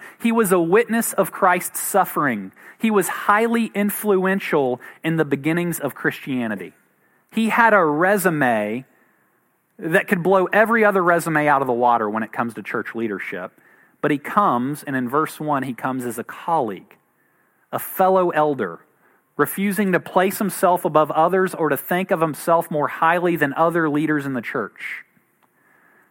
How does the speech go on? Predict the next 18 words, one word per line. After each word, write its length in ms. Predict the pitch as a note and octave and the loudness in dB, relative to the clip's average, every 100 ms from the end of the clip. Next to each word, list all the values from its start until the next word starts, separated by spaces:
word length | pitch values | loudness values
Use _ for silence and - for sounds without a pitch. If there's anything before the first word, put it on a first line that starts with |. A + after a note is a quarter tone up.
| _ | _
Humility 540 | - F#3+ A3 A3 G3+ | 0 4 4 4 2
really 320 | F3 G#3 F#3+ | 4 4 4
is 140 | F#3+ E3 | 4 2
the 80 | D#3+ | 0
foundation 680 | F#3 E3 D#3 D#3+ D#3 D#3+ | 4 4 4 2 0 -6
for 140 | C#3 C3+ | -4 2
godly 400 | C3+ C#3 C3 A#2+ | 4 4 2 0
leadership. 600 | B2 A#2 - - G#2+ - _ _ _ _ _ _ _ _ _ | 0 -2 -4 -8 -8 -12 _ _ _ _ _ _ _ _ _
Leadership 460 | F3+ G3+ - A3 - | 2 2 2 0 2
has 280 | G3+ G#3 | 4 6
a 60 | F#3+ | 4
foundation, 600 | - G3+ F3+ F#3 - F#3+ | 4 4 4 2 0 0
and 100 | D#3 | 0
every 360 | D#3+ G3 A3 A3+ | 2 2 2 0
leader 320 | F#3 G3+ G#3 | 2 2 2
in 160 | F3+ E3+ | 2 0
Christ's 380 | - F#3 F3+ - | 2 2 0 -8
church 460 | - G3 E3+ - | 0 0 0 -4